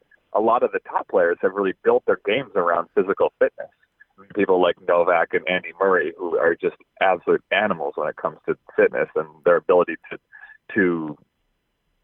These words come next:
pl-, win, you know, these long matches. So,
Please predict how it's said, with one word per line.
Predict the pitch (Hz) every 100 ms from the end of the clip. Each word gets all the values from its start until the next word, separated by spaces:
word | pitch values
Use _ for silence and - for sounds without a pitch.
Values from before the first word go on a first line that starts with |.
| _ -
pl-, | - 113
win, | 104 113 107 101 95 92 - _ _
you | 98
know, | 90
these | 87 85
long | 95 90 85
matches. | 82 107 - - - _ - - _ _
So, | 113 104 98 95 98 92